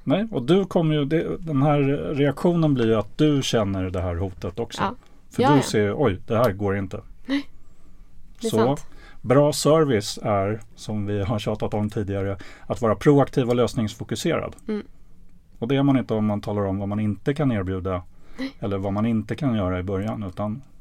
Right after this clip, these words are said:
Speaker 1: tänk lösning.
Speaker 2: Så, och tänk så här då. Om du, du, du skriv som du tänker först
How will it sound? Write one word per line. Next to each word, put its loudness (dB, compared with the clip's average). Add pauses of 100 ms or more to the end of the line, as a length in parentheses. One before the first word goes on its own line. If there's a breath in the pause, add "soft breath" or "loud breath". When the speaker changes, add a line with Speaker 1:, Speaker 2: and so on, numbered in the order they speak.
(120)
Speaker 1:
tänk -2
lösning. 0
Speaker 2:
Så, 2
och 0
tänk 0
så -4
här -2
då. -4 (160)
Om 0
du, 0 (140)
du, -2
du -2
skriv -2
som 0
du -2
tänker 0
först -10